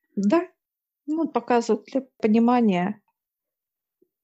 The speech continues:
десять, одиннадцать уже уходит как нейтрально. Есть зона, да, вот эти семь, так сказать, миров,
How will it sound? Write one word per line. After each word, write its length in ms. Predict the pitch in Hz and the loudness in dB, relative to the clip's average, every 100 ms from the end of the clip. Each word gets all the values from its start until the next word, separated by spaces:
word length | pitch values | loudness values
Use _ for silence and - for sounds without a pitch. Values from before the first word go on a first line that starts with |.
| _ _ | _ _
десять, 600 | 233 240 - 226 214 - - | 0 0 0 -10 -16 -20 -10
одиннадцать 840 | 233 214 226 220 214 - 226 214 220 | -8 -4 -2 0 -2 -6 -14 -12 -8
уже 240 | 208 220 | -2 -2
уходит 540 | 214 - 233 208 214 | -2 -4 -4 -2 -4
как 240 | - 214 - | -4 -6 -2
нейтрально. 580 | 214 214 240 254 247 - _ _ _ _ - | -2 0 -2 -2 -4 -8 _ _ _ _ -6
Есть 440 | 220 240 240 - - | 0 2 2 -2 -4
зона, 680 | 214 196 269 302 240 208 - _ _ - | -2 0 2 2 0 -4 -8 _ _ -8
да, 200 | 220 240 | -2 -2
вот 180 | 226 220 | -2 -6
эти 180 | 214 214 | -4 -4
семь, 520 | - - 226 196 196 | -6 -4 -2 0 -2
так 240 | - 202 - | -8 -14 -14
сказать, 840 | - 208 202 208 202 202 - - _ _ _ _ _ _ _ _ _ - | -10 -8 -4 -2 -2 -4 -10 -18 _ _ _ _ _ _ _ _ _ 0
миров, 680 | 214 233 277 330 - - | 0 2 0 0 -6 -18